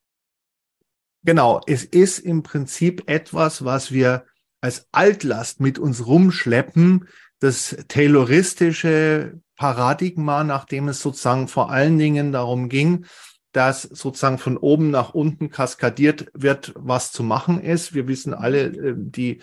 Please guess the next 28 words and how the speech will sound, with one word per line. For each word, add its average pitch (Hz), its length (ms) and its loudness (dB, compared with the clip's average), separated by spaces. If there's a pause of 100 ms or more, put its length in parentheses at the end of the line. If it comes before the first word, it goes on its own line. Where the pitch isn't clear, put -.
(380)
äh, 120 140 -4
ab - 240 -4
und 131 200 -2
an 123 160 -2
mal 117 200 2
Kontakt - 720 -4
<laughs> 143 160 0
mit 147 320 0
der, 127 260 0
äh, 123 120 -8 (120)
Realität 120 640 0
und 123 180 -6
mit 135 180 -4
der 117 180 2 (280)
Agilisierungsdebatte 131 1500 2
und 123 140 -4
allem 127 260 -4
Möglichen 127 500 -6
haben, 127 280 0 (240)
dass 120 220 -2
es - 280 -6 (140)
so 135 380 4
nicht 135 280 -2
mehr, 123 300 2
nicht 135 200 -6
mehr 123 140 -2
funktionieren 127 760 -2
kann. 165 400 -2